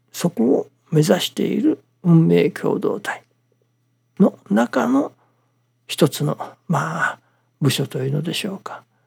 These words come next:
そこを担っているということになるのではないでしょうかね。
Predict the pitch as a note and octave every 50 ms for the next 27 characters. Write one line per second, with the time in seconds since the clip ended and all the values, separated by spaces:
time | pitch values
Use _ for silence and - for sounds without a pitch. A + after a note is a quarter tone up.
0 | _ _ _ - - - D3 - - - - - - - - _ _ _ _ _
1 | _ _ _ _ _ _ _ - D3+ C#3 C#3 C#3 C3 - _ - - - - -
2 | - - - _ _ _ _ _ _ _ _ _ _ _ _ _ _ - E3+ E3
3 | D#3 E3+ G#3 G#3 A3+ A#3 - C#4 B3+ F3 D3 C#3 C3+ C3 B2 B2 C3+ C#3 - D#3
4 | D3+ D3 - - D#3+ C#3+ D3+ D#3 D#3+ F#3 E3+ - - F#3 G3 G3+ - - F3+ F3+
5 | G#3+ B3+ -